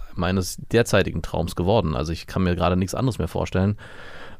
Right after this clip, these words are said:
Gerade auch wenn ich bei dir bin, denke ich mir, es ist zwar schön hier, aber ey, ich krieg richtig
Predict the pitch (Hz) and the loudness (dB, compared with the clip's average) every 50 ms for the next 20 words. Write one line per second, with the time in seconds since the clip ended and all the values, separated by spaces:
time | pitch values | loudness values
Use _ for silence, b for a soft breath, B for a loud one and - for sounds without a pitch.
0 | B - - - 110 147 151 110 104 113 120 113 110 104 - 98 95 - 92 90 | B -2 2 4 6 6 6 6 6 6 6 4 6 4 4 4 6 4 4 4
1 | 98 98 123 160 151 - - 104 92 110 107 101 101 117 101 92 95 - - - | 4 4 4 4 2 0 -2 0 2 2 2 2 2 2 0 0 0 -2 0 0
2 | 104 - - 226 294 143 117 139 156 156 - 95 95 95 - - - 98 90 85 | 0 2 2 2 2 4 4 2 2 2 2 4 2 2 2 2 0 0 0 0
3 | - - - - - - - - - - 95 - 113 127 131 113 - - | -2 -4 -12 -16 -14 -12 -10 -6 -4 -4 -2 -2 -2 -2 -4 -4 -6 -8